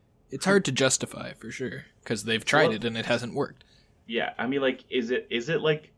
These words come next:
Speaker 2: a Domantas Sabonis? Is that the kind of player that they should look to be adding? Like, a third star who sort of does something different for their team that isn't covered by the, the,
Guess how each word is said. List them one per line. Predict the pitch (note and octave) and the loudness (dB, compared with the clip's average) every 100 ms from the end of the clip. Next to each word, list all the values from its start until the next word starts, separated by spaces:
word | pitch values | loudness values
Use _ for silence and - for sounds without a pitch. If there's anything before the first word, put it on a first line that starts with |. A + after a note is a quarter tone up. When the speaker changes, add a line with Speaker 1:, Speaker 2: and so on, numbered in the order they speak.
| - | -6
Speaker 2:
a | B2 | -4
Domantas | - A2+ G#2+ A2+ A#2+ C3 - | -2 -4 0 -2 -2 -6 -4
Sabonis? | A#2 A2 G#2+ B2 C3 A#2+ | -6 -2 0 0 -2 -8
Is | - | 0
that | A2+ A2+ | 0 0
the | |
kind | A2+ - G3+ D#3 A2 | -8 -4 -2 0 -2
of | - | -6
player | - F#2 G#2+ A#2+ | -6 -2 2 2
that | A#2 - | 0 -2
they | |
should | A2 - - | -4 -6 -8
look | G#2+ | -8
to | - | -8
be | G#2 | -6
adding? | F2 A2+ A#2+ | -2 0 0
Like, | F2+ - _ _ - | -4 -6 _ _ -10
a | |
third | G#2+ - A#2 A2+ | -10 0 4 4
star | A2 - G#2 A2 A2 | 2 -2 2 4 2
who | G#2+ | -2
sort | G#2+ G#2+ | -6 -4
of | G2+ G2 - | -4 -6 -4
does | G2 G#2 G2+ - - _ | 0 0 -2 -12 -18 _
something | - - G2+ F2+ - | -12 -8 -8 -8 -4
different | G#3+ - - - | -4 -2 -6 -4
for | B2 | -2
their | A#2+ | -2
team | A#2+ B2 B2 | -4 -4 -2
that | G#2+ - | -2 -4
isn't | G#2+ A2 A#2+ - _ | -6 -4 -6 -8 _
covered | B2 A#2 A#2 A2+ | -2 0 -2 -2
by | A2 A2+ | 0 2
the, | A2 G2+ - | 2 -2 -4
the, | - G#2+ G#2 | -2 0 0